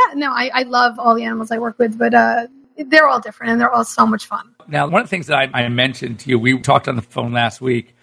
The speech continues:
Speaker 2: and, you know, again, when I do these segments, and, and again, I'm learning for the first time, so I'm speaking to people like Lori to get some facts. And years ago, I would create my little cheat sheets, my little index cards, and we were talking bunnies. It was a segment around Easter and bunnies and the problem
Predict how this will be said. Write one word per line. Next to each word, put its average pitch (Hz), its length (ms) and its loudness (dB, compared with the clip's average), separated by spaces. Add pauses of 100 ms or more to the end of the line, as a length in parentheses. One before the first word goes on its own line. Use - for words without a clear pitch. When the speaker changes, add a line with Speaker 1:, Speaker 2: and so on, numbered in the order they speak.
Speaker 2:
and, 143 200 2
you 151 60 0
know, 139 140 4
again, 135 440 -4
when 143 140 0
I 185 420 0
do 143 100 -6
these 131 180 -4
segments, 123 400 -4
and, 123 120 -6
and 127 200 -6
again, 127 460 -2 (220)
I'm 131 240 -2
learning 143 300 2
for - 100 -16
the 113 60 -4
first - 260 -2
time, 127 220 -2
so 120 100 -2
I'm 113 80 -2
speaking 147 400 -2
to 110 100 -8
people 143 320 -2
like 120 320 0
Lori 123 460 0 (200)
to 131 100 -4
get 135 160 0
some 135 160 -6
facts. 117 540 -6 (220)
And 143 440 2 (260)
years 220 300 2
ago, 147 460 2 (200)
I 156 120 -2
would 139 160 -6
create 196 240 -4
my 160 100 2
little 156 160 -6
cheat - 260 -6
sheets, - 240 -14
my 131 80 -4
little 151 200 -6
index - 280 -6
cards, 113 380 -4 (160)
and 165 80 -2
we 311 60 4
were 381 80 0
talking 160 340 -4
bunnies. 110 400 -4
It - 40 -12
was - 120 -8
a - 40 -12
segment 160 340 -6
around 139 200 -2
Easter 147 420 -2
and 139 160 -8
bunnies 135 340 -4
and 135 100 -10
the 123 40 -12
problem 123 360 0